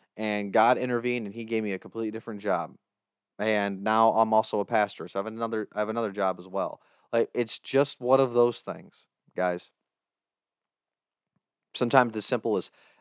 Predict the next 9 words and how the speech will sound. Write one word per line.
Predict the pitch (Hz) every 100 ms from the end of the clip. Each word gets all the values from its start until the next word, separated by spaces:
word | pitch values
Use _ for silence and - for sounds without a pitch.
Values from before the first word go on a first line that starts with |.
| _ _ 104
being, | 101 120 107 98 - _ _ _ _ _ _
being | 104 135 127
willing | 123 123 117
to | - 101 87 -
ask | 101 110 120 -
God | 117 113 -
for | 113 104 104
it | - _ _ _ _ _ _ _ _ _ _ _ _ _ _ _ _ _ 101
and | 98 92